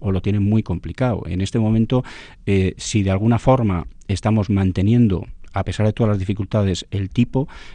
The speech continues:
es porque estamos hablando de, de que somos, eh, en concreto Álava, una provincia, pero el País Vasco igualmente, netamente exportador. Y lo que nos está sosteniendo,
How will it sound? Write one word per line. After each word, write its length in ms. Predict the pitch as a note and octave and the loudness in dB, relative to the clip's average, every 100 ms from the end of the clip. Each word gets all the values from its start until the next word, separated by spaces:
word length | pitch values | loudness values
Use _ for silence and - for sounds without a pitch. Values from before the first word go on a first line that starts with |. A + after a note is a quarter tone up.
| - | -4
es 140 | G#2+ | -2
porque 220 | - G2 | 0 -4
estamos 260 | - G#2 G2+ | 0 0 0
hablando 320 | G#2 A2+ G2+ | 0 0 0
de, 240 | F2 F2 - | 0 -4 -8
de 200 | G2+ - | -12 -8
que 80 | F#2 | 0
somos, 420 | A#2 B2 C#3 - - - - - - | 2 2 -2 -4 -16 -18 -20 -20 -6
eh, 300 | F#2+ F#2 F#2 | -2 0 0
en 100 | - F#2+ | -4 -4
concreto 420 | F#2+ G#2 G2 G#2 | -2 -2 0 2
Álava, 280 | A2 F#2+ F2+ | 4 2 0
una 180 | F#2+ | 0
provincia, 440 | G2 F#2+ B2 - - | 0 2 2 2 -4
pero 160 | - | -4
el 60 | E2+ | -4
País 200 | F#2 F2+ | -4 0
Vasco 400 | G2+ - F#2 F#2 | 0 0 -4 -4
igualmente, 680 | - F#2+ G2+ G#2 A2 G#2+ B2+ - - - | -4 -2 0 2 2 2 0 -2 -4 2
netamente 480 | A#2 A2 G2 F#2 | 4 6 4 2
exportador. 640 | F#2+ F2+ F2 G2 C#3+ A#2+ F2+ - - - | -2 -6 -4 2 2 2 -2 -14 -12 -2
Y 80 | G2+ | 0
lo 120 | F#2 | 2
que 100 | F#2+ | 0
nos 180 | F2+ - | 0 -4
está 220 | - G#2+ | -2 0
sosteniendo, 800 | - - - A2 B2+ B2 F2 | 0 -2 0 2 4 2 0